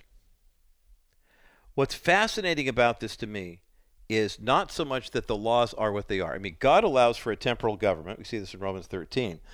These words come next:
basically to keep unbelieving people from killing each other. Believers have a conscience. I mean, all of us have, uh, the nature of God written unto our hearts. It's God's natural law.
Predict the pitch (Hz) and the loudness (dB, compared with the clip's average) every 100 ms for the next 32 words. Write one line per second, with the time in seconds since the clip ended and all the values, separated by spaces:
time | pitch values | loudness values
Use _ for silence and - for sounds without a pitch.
0 | - - 143 185 - - 147 131 - 123 | -20 0 2 4 2 0 0 -2 0 0
1 | 113 - 127 170 208 170 151 143 120 110 | 0 -4 0 0 0 0 2 2 0 -4
2 | 104 101 - - 104 - 101 104 92 143 | -8 -16 -14 -4 -4 -2 -4 -4 0 0
3 | 127 92 82 82 - - - _ _ _ | 0 -4 -8 -12 -12 -16 -20 _ _ _
4 | _ _ _ _ - _ _ 117 135 247 | _ _ _ _ -20 _ _ 0 2 2
5 | 143 139 139 123 104 - 139 120 - 69 | 0 -4 0 0 0 -4 -2 -2 -4 -12
6 | - 107 113 - 202 254 156 110 107 - | -10 -10 -6 4 6 6 4 0 -4 -8
7 | - _ - 131 120 113 - - - _ | -20 _ 0 4 4 2 -4 -20 -20 _
8 | - 101 98 92 90 - _ 101 104 127 | 0 4 4 4 0 -6 _ -6 -2 0
9 | 160 143 113 107 110 98 87 - 117 110 | -2 -2 -2 4 4 4 2 -4 -6 -14
10 | 110 98 95 87 80 - - - - - | -8 -4 -2 -2 -4 -6 -18 -18 -12 2
11 | 117 123 107 104 98 - 92 87 80 - | 2 2 0 0 0 -4 -6 -6 -10 -12